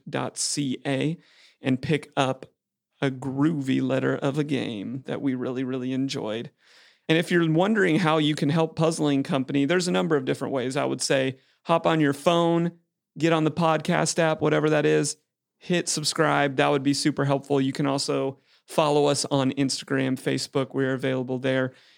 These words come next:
And if you're ever out there wanting to drop us a line, you've got a game that you want us to review, contact at puzzling company dot com. You can find us there,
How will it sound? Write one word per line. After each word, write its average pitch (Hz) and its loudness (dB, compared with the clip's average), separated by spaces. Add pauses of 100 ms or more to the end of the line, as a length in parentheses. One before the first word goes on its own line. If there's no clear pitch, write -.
(140)
And 143 2
if 147 0
you're 147 4
ever 156 2
out 160 2
there 156 2
wanting 143 0
to 147 -4
drop 143 0
us 147 -2
a 143 -4
line, 143 0
you've 139 0
got 143 2
a 139 -2
game 151 0
that 147 2
you 151 0
want 156 2
us 151 -2
to 160 -2
review, 156 0 (420)
contact 160 0
at 151 -2
puzzling 147 0
company 151 -2
dot 143 0
com. 139 -2
You 131 0
can 156 -12
find 135 -4
us 127 -6
there, 139 0